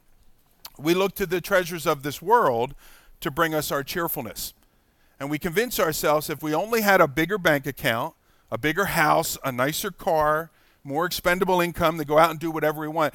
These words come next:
if we only had those things, then our heart would be full. But the testimony of Scripture says the exact opposite right here. It says the exact opposite. The testimony of Scripture says,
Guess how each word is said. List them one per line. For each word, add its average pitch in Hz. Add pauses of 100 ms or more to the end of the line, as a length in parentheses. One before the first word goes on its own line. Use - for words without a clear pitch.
(200)
if 143
we 160
only 220
had 196
those 185
things, 123
then 143 (360)
our 135
heart 143
would 135
be 135
full. 127 (600)
But 147
the 151
testimony 220
of 165
Scripture 208
says 147
the 143
exact 165
opposite 139 (180)
right 156
here. 151 (440)
It 131
says 160
the 165
exact 147
opposite. 139
The 123
testimony 214
of 160
Scripture 185
says, 139